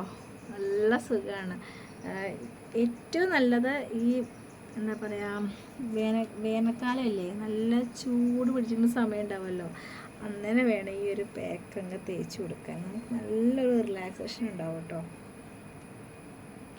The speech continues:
പിന്നെ തലനീരിറക്കം അങ്ങനെയുള്ളവർ അധികം ഈ പാക്ക് തേക്കാതിരിക്കണമായിരിക്കും ഇച്ചിരി കൂടുതൽ നല്ലത്.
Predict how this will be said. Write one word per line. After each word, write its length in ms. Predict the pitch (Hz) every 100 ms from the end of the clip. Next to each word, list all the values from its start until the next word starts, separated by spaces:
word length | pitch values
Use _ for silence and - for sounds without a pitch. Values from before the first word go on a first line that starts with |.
| - - - - -
പിന്നെ 400 | 220 208 214 247 269 247 -
തലനീരിറക്കം 800 | 240 214 208 208 208 220 233 262 240
അങ്ങനെയുള്ളവർ 500 | 214 190 196 208 240 311 294
അധികം 320 | 277 285 320 320
ഈ 20 | -
പാക്ക് 300 | 285 262 311 285
തേക്കാതിരിക്കണമായിരിക്കും 1200 | 262 240 254 247 269 262 240 262 247 233 240 320 - - - -
ഇച്ചിരി 240 | - 233 233 220
കൂടുതൽ 320 | 208 226 220
നല്ലത്. 320 | 170 - -